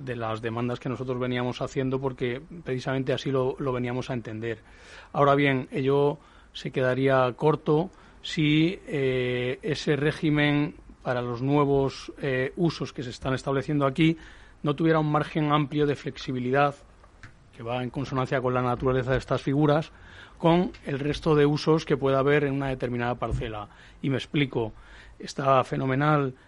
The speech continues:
que tengamos, eh, definido el cohousing dentro de lo que se, dentro de lo que es la, el residencial en vivienda colectiva, que es lo que hace, y me parece acertado, muy encorsetado ahí en esa, en esa categoría,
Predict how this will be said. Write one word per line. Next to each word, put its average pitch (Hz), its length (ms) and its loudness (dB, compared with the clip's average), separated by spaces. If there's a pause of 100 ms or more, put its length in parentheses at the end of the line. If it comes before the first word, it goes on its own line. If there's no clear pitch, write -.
(140)
que 127 120 -6
tengamos, 135 760 2
eh, 151 180 -4
definido 135 600 2
el 120 160 -2
cohousing 127 760 0 (280)
dentro 135 380 0
de 131 60 0
lo 131 100 -4
que 131 100 -6
se, 127 380 -4
dentro 131 360 -4
de 135 80 0
lo 127 80 -6
que 135 100 0
es 127 100 -2
la, 123 300 -2
el 131 140 -10
residencial 123 560 -4
en 135 80 0
vivienda 131 340 0
colectiva, 151 600 0
que 147 100 -8
es 123 60 -6
lo 120 140 -10
que 123 100 -6
hace, 170 260 -4
y 165 120 -2
me 131 120 -6
parece 127 400 -8
acertado, 147 520 -2
muy 131 200 0
encorsetado 131 720 -2 (420)
ahí 131 220 -4
en 127 60 -2
esa, 123 520 -2
en 135 200 -4
esa 117 720 -2
categoría, 135 640 -4